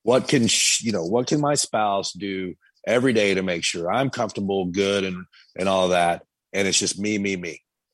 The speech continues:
That marriage is not gonna last, period. If I have friends,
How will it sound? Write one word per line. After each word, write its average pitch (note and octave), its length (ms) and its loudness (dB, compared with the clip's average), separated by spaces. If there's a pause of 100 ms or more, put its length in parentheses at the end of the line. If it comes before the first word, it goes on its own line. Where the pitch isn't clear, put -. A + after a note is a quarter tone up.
(560)
That C3 140 2
marriage C#3+ 400 4
is F#2+ 160 -2
not A2 300 -4
gonna G#2 180 -6
last, - 540 -10 (760)
period. A2 360 2 (560)
If G#2+ 160 2
I D3 140 6
have E3+ 200 4
friends, - 680 -4